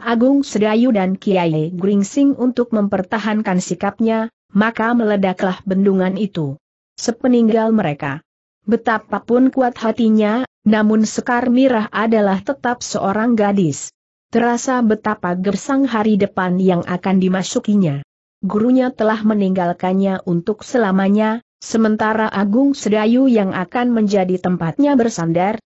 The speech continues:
adalah seorang anak muda yang seakan-akan hidupnya tanpa cita-cita sama sekali. Ia menjalani hidup seperti yang dijalani. Tenang, tetapi gersang dan tiada harapan.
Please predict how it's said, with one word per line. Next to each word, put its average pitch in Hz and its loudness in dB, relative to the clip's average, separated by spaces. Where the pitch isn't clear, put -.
adalah 214 2
seorang 196 -2
anak 214 -2
muda 240 2
yang 196 0
seakan-akan 208 -4
hidupnya 226 -2
tanpa 220 -2
cita-cita 262 -2
sama 156 -4
sekali. 151 -4
Ia 254 4
menjalani 214 2
hidup 220 -2
seperti 233 -4
yang 220 0
dijalani. 185 2
Tenang, 202 -2
tetapi 185 -2
gersang 202 -4
dan 175 -4
tiada 196 0
harapan. 175 -4